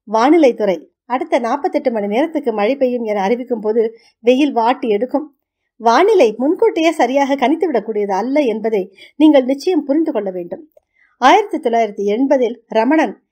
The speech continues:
இந்திய வானிலை ஆய்வு மையத்தில் சேல்-, வேலைக்கு சேருவதற்கு முன்பு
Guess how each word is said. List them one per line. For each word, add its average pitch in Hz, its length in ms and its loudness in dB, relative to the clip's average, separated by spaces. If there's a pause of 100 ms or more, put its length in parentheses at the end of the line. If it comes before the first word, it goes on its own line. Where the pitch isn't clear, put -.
(120)
இந்திய 320 360 4
வானிலை 269 420 2
ஆய்வு 226 340 -2
மையத்தில் 202 520 -10
சேல்-, 247 200 2
வேலைக்கு 277 420 2
சேருவதற்கு 214 500 -4
முன்பு 202 360 -6